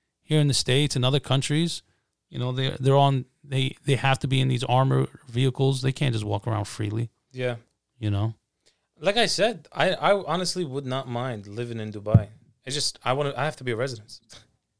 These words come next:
Speaker 1: No, you can't. That's the thing. It's impossible. You know, and the thing is, what's weird is, if you married a local, if you're a guy and you marry a local woman, your kids won't even have it. But vi-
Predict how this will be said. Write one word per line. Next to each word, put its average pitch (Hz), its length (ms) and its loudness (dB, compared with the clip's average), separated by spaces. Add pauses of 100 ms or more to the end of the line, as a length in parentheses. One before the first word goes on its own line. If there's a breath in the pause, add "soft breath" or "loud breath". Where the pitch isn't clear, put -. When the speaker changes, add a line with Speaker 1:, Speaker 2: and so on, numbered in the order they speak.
(120)
Speaker 1:
No, 101 140 2
you 104 120 2
can't. 139 300 0
That's 110 180 -2
the 110 120 -4
thing. 127 240 -4
It's 104 140 -4
impossible. 104 680 0 (360)
You 147 80 6
know, 170 180 10 (400)
and 139 100 6
the 135 60 6
thing 156 220 4
is, 156 260 6 (300)
what's 135 240 -4
weird 143 260 6
is, 123 240 4 (800)
if 135 140 2
you 160 80 8
married 160 360 6
a 147 40 8
local, 123 520 4
if 117 140 -2
you're 139 180 6
a 135 40 4
guy 135 280 6
and 131 120 4
you 123 60 4
marry 127 260 4
a - 20 4
local 120 360 4
woman, 156 400 6 (960)
your 139 160 4
kids 139 280 2
won't 123 240 6
even 110 180 4
have 107 280 2
it. - 220 -6 (260)
But 123 140 2
vi- 113 80 2